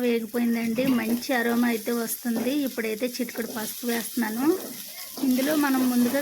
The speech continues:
గ్రైండ్ చేసి పెట్టుకున్న తోటకూర పేస్ట్ అయితే వేసేస్తానండి. ఈ తోటకూరలో మూడు రకాలు ఉంటాయండి నాకు తెలిసి అయితేనే.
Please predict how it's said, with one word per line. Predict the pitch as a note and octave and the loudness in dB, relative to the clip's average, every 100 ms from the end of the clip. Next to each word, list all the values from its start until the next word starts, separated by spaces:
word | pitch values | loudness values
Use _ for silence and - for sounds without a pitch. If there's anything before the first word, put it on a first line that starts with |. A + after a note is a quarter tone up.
| A#3+ | 0
గ్రైండ్ | A#3+ A3+ A#3+ C4 | 0 2 2 2
చేసి | C#4 - C4 | 0 -2 -2
పెట్టుకున్న | A#3+ - B3 B3 A#3+ | -2 -2 -2 -2 -2
తోటకూర | A3 A#3+ C4 C4+ | -4 -4 -6 -2
పేస్ట్ | A#3+ A#3 - B3 | -2 -2 -2 -2
అయితే | C4 A#3+ | 0 -2
వేసేస్తానండి. | A3+ B3 A3+ - A#3 A#3 A3+ D#4 G4 - - C4 | -2 -4 -4 -2 -2 -2 -2 -2 -4 -8 -6 -6
ఈ | C4 | -4
తోటకూరలో | A#3+ A3 - C4 C4 C4+ C#4 B3 | -4 -4 -4 -2 0 0 2 2
మూడు | B3 A#3+ | 2 0
రకాలు | A3 A#3 B3 C4 | -2 -2 -2 0
ఉంటాయండి | B3 B3+ B3 B3 C4 | -2 -2 0 0 0
నాకు | A#3+ - | 0 -2
తెలిసి | A#3 A3 A#3+ | -2 -2 -2
అయితేనే. | A3+ A3+ A3 A3+ | -2 -2 -2 0